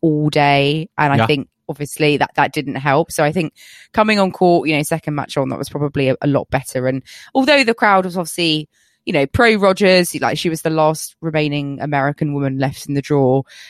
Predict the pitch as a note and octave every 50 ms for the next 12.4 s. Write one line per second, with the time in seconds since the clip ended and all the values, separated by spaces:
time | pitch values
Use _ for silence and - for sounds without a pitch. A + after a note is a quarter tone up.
0 | - _ - F3 - G3 F#3 E3+ - - F3+ E3+ D#3+ G3+ - C3 D#3+ D#3 - -
1 | - - - - D3+ D3+ C#3 C#3+ F3+ E3 C#3+ D3 - - G#3 - - F#3+ F3 F3
2 | E3 D#3 D3+ D#3 E3 D3 - _ - G#3+ G#3 - A3 B3 A3+ D4+ C4 A3+ A#3+ C#4+
3 | A3+ C4+ - B3+ A3 G#3 G3+ F#3 F3+ F#3 - - F#3 F3+ - _ _ _ _ _
4 | _ - G#3+ G3+ G3 F#3+ F3+ E3+ E3+ D#3+ D#3+ E3+ E3+ E3+ C#3 - - F#3 F3 F3+
5 | F#3 F#3 F#3+ - - - F#3 F3 E3+ D#3 D3 - _ - - - - - - _
6 | _ - F#3 E3+ D3 D3+ - F#3+ F3+ F3+ F3+ F3 D#3+ F3 D#3+ E3 E3+ E3+ E3 E3
7 | E3 F#3 F3 D#3+ D#3+ D#3 D3+ D#3 D#3+ D3+ - - - E3+ E3 D#3+ E3 D#3+ D3+ D3+
8 | D3+ D3+ E3 C#3 - - A#2+ - C3 - D3+ D3 C#3 C#3+ C#3+ - - - - -
9 | - D3 D3 D3+ F#3 G3+ G3+ G3+ G#3 G3+ F3+ - D#3+ D#3 D3 - - _ - F3
10 | D#3+ C#3+ - - F3+ F3+ F3+ F3 D#3+ E3 D#3+ - - F3+ E3+ E3 D#3 - - -
11 | F3+ E3+ D#3+ D#3 - D3 D3 C#3+ C#3+ C#3 C#3 C#3 C#3 C#3 C#3 C#3 C#3 C#3 C3+ -
12 | C#3 D3 - C3+ B2+ C3 D3